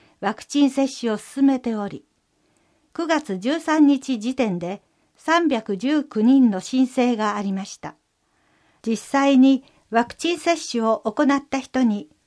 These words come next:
お話を聞きました。寝屋川市在住、ダブリュさん。三十二歳、妊娠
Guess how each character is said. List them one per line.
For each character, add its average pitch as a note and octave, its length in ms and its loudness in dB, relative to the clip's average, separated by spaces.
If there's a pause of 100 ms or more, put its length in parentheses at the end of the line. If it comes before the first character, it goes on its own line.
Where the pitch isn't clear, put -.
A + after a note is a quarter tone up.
(180)
お F#3+ 60 -6
話 C4 460 0
を B3 120 2
聞 - 180 -20
き A#3 100 -2
ま A3 120 -2
し - 180 -12
た。 - 160 -8 (1600)
寝 A3+ 140 -2
屋 D#4 160 0
川 D4 280 -2
市 G3 400 -12
在 G#3 300 -4
住、 F3 420 -8 (360)
ダ A#3+ 180 -2
ブ B3+ 140 -2
リ F3 80 -6
ュ D3+ 60 -6
さ - 160 -16
ん。 D#3 180 -20 (920)
三 C#4+ 280 2
十 G3 320 -4
二 G#3+ 180 -4
歳、 - 380 -14 (500)
妊 C4 200 6
娠 B3 380 0